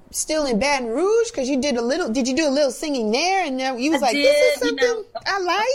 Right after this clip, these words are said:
Speaker 2: of course, of course, the church thing.
Speaker 1: Yeah.
Speaker 2: Uh, but, you know, I,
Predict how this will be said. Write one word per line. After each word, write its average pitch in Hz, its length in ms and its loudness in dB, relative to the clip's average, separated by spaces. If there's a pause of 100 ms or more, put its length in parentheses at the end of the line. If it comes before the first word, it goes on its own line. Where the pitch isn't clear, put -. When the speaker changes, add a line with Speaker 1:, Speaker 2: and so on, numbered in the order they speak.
Speaker 2:
of 539 60 -4
course, 285 240 -6 (180)
of 220 160 -6
course, 277 220 -2
the 277 120 -12
church 247 380 -2
thing. 240 640 -2
Speaker 1:
Yeah. 359 240 2
Speaker 2:
Uh, - 40 -4
but, 220 440 -2
you 226 100 -8
know, 196 240 -4
I, 208 260 -4